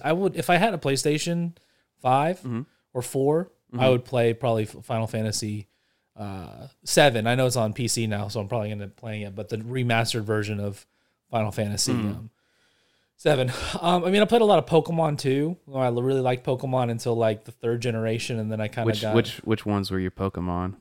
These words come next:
Speaker 1: Oh,
Speaker 2: Yellow
Speaker 1: jeez.
Speaker 2: was my favorite as a kid.
Speaker 1: Yellow was great. I loved
Speaker 2: Oh.
Speaker 1: Yellow.
Speaker 2: That's just the
Speaker 1: Um,
Speaker 2: one I had. It just turned out to be, like, one of the top three best ones that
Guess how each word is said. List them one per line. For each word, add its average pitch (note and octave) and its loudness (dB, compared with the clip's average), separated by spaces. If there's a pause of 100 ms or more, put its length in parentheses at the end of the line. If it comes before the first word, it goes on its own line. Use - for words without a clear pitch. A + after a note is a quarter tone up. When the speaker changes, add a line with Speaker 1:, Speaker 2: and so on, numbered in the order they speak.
(120)
Speaker 1:
Oh, A2+ -2
Speaker 2:
Yellow B2 6
Speaker 1:
jeez. A2+ 2
Speaker 2:
was A2 0
my G#2+ 0
favorite G2 -2
as F#2 -8
a F2 -8
kid. F2+ -6
Speaker 1:
Yellow F3+ 4
was C#3 2
great. A#2+ -2
I B2 -4
loved C3+ 0
Speaker 2:
Oh. C#3 -2
Speaker 1:
Yellow. C#3 2 (180)
Speaker 2:
That's C3 0
just A#2+ 0
the G#2+ 0
Speaker 1:
Um, G#2 0
Speaker 2:
one G#2+ 2
I G2+ 0
had. G#2+ 2
It G#2 0
just G#2+ -6
turned A2 -2
out G#2 0
to A2+ -4
be, G#2 -2
like, G2 -2
one G#2 -2
of G2 -4
the G2 -6
top - -2
three G#2+ -2
best G2+ -2
ones G#2 -2 (220)
that G2 -4